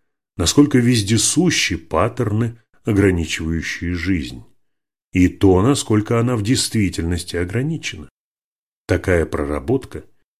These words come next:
необходима для предотвращения помех процессу роста в форме интеллектуализации, для создания достаточной мотивации, способной провести клиента через очень болезненную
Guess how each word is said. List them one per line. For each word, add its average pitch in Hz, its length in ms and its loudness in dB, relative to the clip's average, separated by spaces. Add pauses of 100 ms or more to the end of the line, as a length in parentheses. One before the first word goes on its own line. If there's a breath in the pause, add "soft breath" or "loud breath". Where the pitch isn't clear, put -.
необходима 117 1040 4
для 110 220 0
предотвращения 104 1040 0
помех 90 640 -2
процессу 92 800 -2
роста 95 560 -2 (340)
в - 80 -18
форме 98 560 2
интеллектуализации, 76 1500 -4 (520)
для 95 160 2
создания 90 540 2
достаточной 87 600 -2
мотивации, 85 840 -2
способной 85 640 -2
провести 78 500 -4
клиента 87 640 -4 (280)
через 80 360 0
очень 147 340 2
болезненную 113 880 4